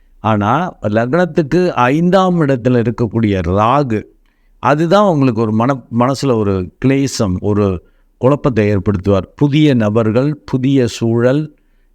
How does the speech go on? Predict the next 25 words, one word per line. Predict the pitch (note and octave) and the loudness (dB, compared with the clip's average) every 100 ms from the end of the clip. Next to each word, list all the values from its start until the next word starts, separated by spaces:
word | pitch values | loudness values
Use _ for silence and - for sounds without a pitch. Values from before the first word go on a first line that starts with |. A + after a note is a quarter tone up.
| - | -4
ஆ, | G#2+ G2+ G2+ | -2 0 0
வேற்று | G2+ C#3+ D3 - C3 | 2 0 0 0 2
மதத்தினர் | G#2+ G2+ A2 F2 A#2 A#2 C3 A#2+ | 2 2 0 0 0 0 -2 -2
இவங்க | A#2+ A#2+ A2 | 0 2 0
வழியாலாம் | A#2 B2 A2+ C#3 | 0 0 0 -2
சற்று | E3 A2+ F#2 G#2 F#2+ F2+ _ - _ | 0 -2 0 0 0 -4 _ -20 _
குளறுபடி, | - C#3 C3 A2 A2 A#2 | 0 2 2 2 2 2
மனசுல | A2 A2+ B2 C3 | 2 0 0 2
ஒரு | G#2+ G2 | 2 2
தயக்கம் | F#2+ A2 A2 - A2 | 2 2 2 0 -2
வரும். | F2 F#2+ G2+ - - | 0 0 -2 -8 -4
இந்த | G2+ G2+ G#2 | 0 2 2
ஏன்னா | A2 | 0
சனி | - G#2+ A2+ | 0 0 2
பகவான் | A2 G#2+ A2 A2 | 2 2 2 0
வக்ரம் | G#2+ F#2+ A2 A2+ | 0 0 0 0
பெறப்ப | G2 F#2+ F#2+ C#3+ G#3+ _ _ _ _ | 0 -2 0 -2 -2 _ _ _ _
ஒரு, | - C#3+ C#3+ B2+ G#2+ G2+ F2+ _ _ _ _ _ _ _ | -6 0 2 2 0 -2 -6 _ _ _ _ _ _ _
ஒரு | A2 G2+ G#2 G2 F#2+ F2 _ _ - | -2 0 0 0 0 -4 _ _ -2
குழப்பம் | C3+ D3 B2 C3 | 2 2 2 2
இன்னும் | B2 | 2
கொஞ்சம் | A#2+ A2+ G#2 | 2 2 2
அதிகமாகும். | G#2 A2+ G#2+ G2+ F#2 | 2 2 2 0 0
ஏற்கனவே | F#2+ A2+ A2+ B2+ A#2+ C3 | 0 0 0 0 2 0
அர்த்தாஷ்டம | B2 A2 - C3+ - B2+ | 0 -2 -2 -2 0 -2